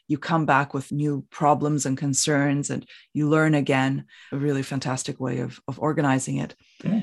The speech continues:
Speaker 2: And I must say, I just want to add the, to add something on this, Kinga, is that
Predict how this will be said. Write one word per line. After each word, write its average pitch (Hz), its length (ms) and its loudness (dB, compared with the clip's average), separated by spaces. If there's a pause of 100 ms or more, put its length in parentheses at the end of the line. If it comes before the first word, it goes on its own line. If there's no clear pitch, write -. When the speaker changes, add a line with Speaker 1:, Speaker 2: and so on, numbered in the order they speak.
(200)
Speaker 2:
And 131 120 10
I 170 80 12
must 233 180 8
say, 185 160 12
I 127 120 10
just 196 200 6
want 190 160 10
to 170 140 8
add 151 160 12
the, 143 220 6
to 135 120 6
add 147 60 6
something 147 400 6
on 107 120 6
this, 117 200 6
Kinga, 104 420 2
is 107 180 0
that 104 200 6